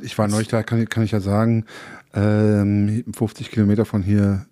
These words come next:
äh, in einer kleinen Stadt. Und da war so ein Ding, da gab's zwei Möglichkeiten, entweder was günstigeres,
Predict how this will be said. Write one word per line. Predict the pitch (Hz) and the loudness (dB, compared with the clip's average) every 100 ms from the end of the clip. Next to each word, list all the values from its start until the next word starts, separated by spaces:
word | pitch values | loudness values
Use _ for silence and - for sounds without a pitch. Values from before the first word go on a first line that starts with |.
| _ - | _ -8
äh, | |
in | 92 92 92 95 92 107 | -4 -2 0 -2 -4 -6
einer | 95 | -6
kleinen | - 101 98 | -4 -4 -4
Stadt. | - 95 - - - - - - | -4 -8 -10 -20 -16 -14 -14 -12
Und | - 98 | -6 -2
da | 101 98 95 | 0 0 0
war | 98 | 0
so | 101 | 0
ein | 95 | 0
Ding, | 101 98 | 0 0
da | 90 | 0
gab's | 98 - | -2 -4
zwei | - 107 | -4 0
Möglichkeiten, | 104 131 131 120 117 | 0 0 0 -2 -2
entweder | 107 107 104 | -2 0 0
was | 98 98 | -2 -6
günstigeres, | - 131 - 127 135 147 147 - | -2 -2 0 -2 0 0 -2 -8